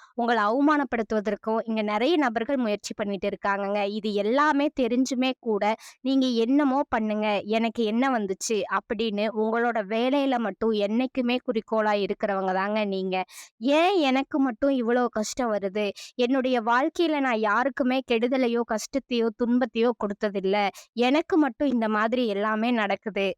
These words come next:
அப்படின்னு தான் பெரும்பாலான நபர்கள் சொல்லிட்டு இருக்கீங்க. உங்களுக்கு பிரச்சனைங்கிறது வருமுங்க, அது கொஞ்ச நாள் இருக்கும், அதுக்கப்புறம் அந்த பிரச்சனை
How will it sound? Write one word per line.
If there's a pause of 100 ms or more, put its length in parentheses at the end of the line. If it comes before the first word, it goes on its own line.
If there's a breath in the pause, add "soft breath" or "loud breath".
அப்படின்னு
தான்
பெரும்பாலான
நபர்கள்
சொல்லிட்டு
இருக்கீங்க. (420 loud breath)
உங்களுக்கு (120)
பிரச்சனைங்கிறது
வருமுங்க,
அது
கொஞ்ச
நாள்
இருக்கும்,
அதுக்கப்புறம்
அந்த
பிரச்சனை